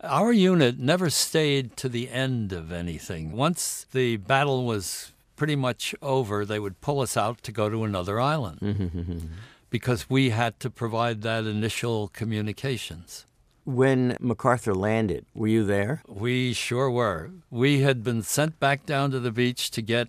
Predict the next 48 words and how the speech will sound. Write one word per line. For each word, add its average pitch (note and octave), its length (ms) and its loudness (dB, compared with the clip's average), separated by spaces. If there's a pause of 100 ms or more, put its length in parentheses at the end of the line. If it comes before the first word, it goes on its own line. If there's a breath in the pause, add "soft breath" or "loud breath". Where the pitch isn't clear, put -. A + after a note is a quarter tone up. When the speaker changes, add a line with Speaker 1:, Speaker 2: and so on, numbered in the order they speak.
Speaker 1:
a A2 100 -8
hot B2+ 300 -4
bath A2 560 -2
in A2 280 -6
an F#2+ 340 -6
L A#2 240 -6
S - 320 -6
T G#2 380 -6 (320 soft breath)
and A#2+ 320 -2
a, G#2 420 -2
a G2 60 -8
hot G2 280 -8
meal B2 320 0
because E2+ 360 -10
we'd G2 160 -8
been F#2+ 180 -6
living G#2 240 -4
on E2+ 180 -6
K C#3+ 280 0
rations. F#2+ 480 -6
Speaker 2:
L A#2 120 4
S A2 140 2
T A2 160 2
is F#2+ 160 0
a, F#2+ 260 0
is F#2+ 140 -2
a, F#2 240 0
uh, F2+ 80 0
Speaker 1:
A F2 40 -2
Speaker 2:
boat E2 100 -4
Speaker 1:
landing D#3 420 6
Speaker 2:
landing G2 200 4
Speaker 1:
ship, C3+ 160 4
Speaker 2:
ship. - 220 -10
Speaker 1:
yeah, A2+ 360 -4
a, A#2+ 100 -10
a A2 240 -10 (120)
large C3 220 0
one A#2 160 -4
that G2+ 140 -8
comes A#2 360 -6
in A2 120 -4
and G#2 140 -4
they F#2+ 80 -2
Speaker 2:
Yeah. G#2+ 60 -2
Speaker 1:
open G2+ 260 -6
the G#2 80 -6
doors. F#2+ 640 -6